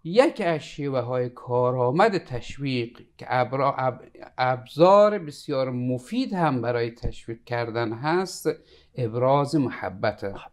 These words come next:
احرا-، اح-، ابراز احساس عاطفی خوب در دیگران به وجود آوردن.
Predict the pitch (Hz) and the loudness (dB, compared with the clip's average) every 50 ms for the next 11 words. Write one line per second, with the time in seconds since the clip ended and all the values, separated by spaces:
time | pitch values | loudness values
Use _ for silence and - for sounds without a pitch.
0 | _ _ _ _ _ - _ _ - 123 117 110 120 117 123 127 - - 135 127 | _ _ _ _ _ -20 _ _ -4 -4 -4 -2 0 2 2 2 2 2 -2 -2
1 | 123 - 120 - _ _ 135 123 113 117 131 135 143 160 165 170 175 170 143 147 | -2 -2 -10 -16 _ _ -4 -4 -2 2 6 8 8 8 8 6 4 2 0 0
2 | 165 175 175 180 180 180 180 180 _ _ _ _ _ _ _ _ _ 139 139 127 | 0 0 2 2 0 0 -2 -6 _ _ _ _ _ _ _ _ _ 0 0 0
3 | 127 123 120 - - - 135 139 135 127 127 127 - - 143 143 131 127 123 117 | -2 -4 -8 -10 -4 2 4 6 6 6 4 0 -2 -4 -2 0 2 4 2 2
4 | 123 - - 117 123 131 135 131 127 131 - 127 - - - 135 131 123 131 123 | 2 -4 2 4 4 6 6 4 2 -2 -10 -16 -16 -8 -6 -4 -2 -2 -2 -4
5 | - - - 135 117 117 120 113 131 131 127 127 123 123 120 120 123 120 123 120 | -4 -4 -4 -4 -4 -4 -2 2 6 6 6 6 4 0 -4 -8 -4 0 2 4
6 | 123 127 147 175 190 202 202 185 170 175 - - - - - 120 113 120 143 165 | 4 6 4 4 4 2 0 -2 -6 -8 -14 -20 -20 -20 -18 -14 0 4 6 6
7 | 175 180 180 180 - - - _ - 113 117 113 113 117 113 - - 117 120 113 | 6 6 4 0 -6 -14 -20 _ -12 -12 -10 -8 -8 -8 -8 -8 -6 -4 -2 -2
8 | 113 110 107 110 113 120 117 113 117 120 | -2 -4 -6 -4 -4 -2 -2 -2 -4 -4